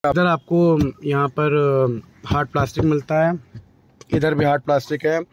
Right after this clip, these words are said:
इधर आपका soft touch material है, जो कि kind of hard plastic भी है। Massive आपके एयर vents हैं यहाँ पर भी, यहाँ पर भी, इधर भी आपको, अ,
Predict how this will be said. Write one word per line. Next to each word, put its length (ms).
इधर 160
आपका 280
soft 400
touch 120
material 340
है, 60
जो 100
कि 120
kind 280
of 160
hard 240
plastic 300
भी 160
है। 140
Massive 360
आपके 240
एयर 260
vents 280
हैं 100
यहाँ 140
पर 140
भी, 140
यहाँ 180
पर 180
भी, 180
इधर 160
भी 120
आपको, 420
अ, 60